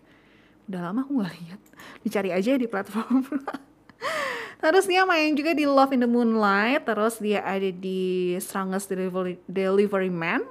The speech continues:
I'm Not a Robot. Ini juga bagus banget. Terus Where Stars Land, A Piece of Your Mind. Terakhir dia main tahun dua ribu dua puluh dua itu di Rookie Cops. Rookie Cops, tapi aku nggak beres nontonnya,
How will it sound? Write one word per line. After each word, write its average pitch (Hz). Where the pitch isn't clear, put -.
I'm 226
Not 262
a 247
Robot. 196
Ini 196
juga 180
bagus 196
banget. 190
Terus 247
Where 196
Stars 180
Land, 254
A 202
Piece 202
of 196
Your 196
Mind. 254
Terakhir 262
dia 339
main 311
tahun 277
dua 233
ribu 214
dua 208
puluh 190
dua 180
itu 262
di 269
Rookie 240
Cops. -
Rookie 202
Cops, 247
tapi 269
aku 294
nggak 220
beres 185
nontonnya, 233